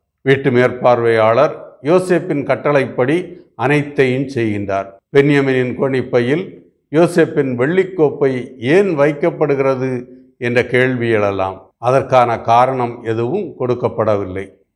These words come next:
யாக்கோவின் புதல்வர்கள் தானியங்களுடன் தங்கள் நாட்டிற்கு புறப்படுகிறார்கள். அவர்கள் புறப்பட்டு சிறிது நேரம் சென்றவுடன் யோசேப்பு தனது வீட்டு மேற்பார்வையாளரை அனுப்பி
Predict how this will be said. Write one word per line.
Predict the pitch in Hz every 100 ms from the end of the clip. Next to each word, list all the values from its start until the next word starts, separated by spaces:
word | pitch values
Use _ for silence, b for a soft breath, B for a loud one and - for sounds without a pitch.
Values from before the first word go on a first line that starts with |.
| -
யாக்கோவின் | 180 208 254 240 214
புதல்வர்கள் | 196 208 202 185 185 233 226 -
தானியங்களுடன் | 160 175 196 190 180 175 170 185 185
தங்கள் | 170 165 160
நாட்டிற்கு | 151 151 156 151 131 131
புறப்படுகிறார்கள். | 143 139 139 123 120 117 110 107 117 - _ _
அவர்கள் | 135 147 139 139
புறப்பட்டு | 156 180 185 175 160
சிறிது | 156 175 214 190
நேரம் | 156 151 135
சென்றவுடன் | 143 135 139 139 180 180 - - _ _ -
யோசேப்பு | 135 180 175 165 151 147 180 - - -
தனது | 147 147 147
வீட்டு | 147 233 226 - 185
மேற்பார்வையாளரை | 165 180 175 165 143 139 135 135 127 127
அனுப்பி | 123 127 127 - 190 -